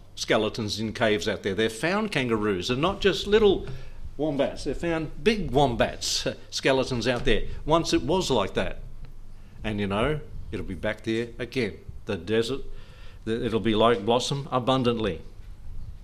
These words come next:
And trees, because of water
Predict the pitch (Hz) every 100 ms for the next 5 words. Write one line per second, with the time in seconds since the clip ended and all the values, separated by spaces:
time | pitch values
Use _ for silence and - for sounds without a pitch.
0 | - 120 117 - 165 170 127 82 - -
1 | - - - - - - 131 123 107 117
2 | 98 113 127 107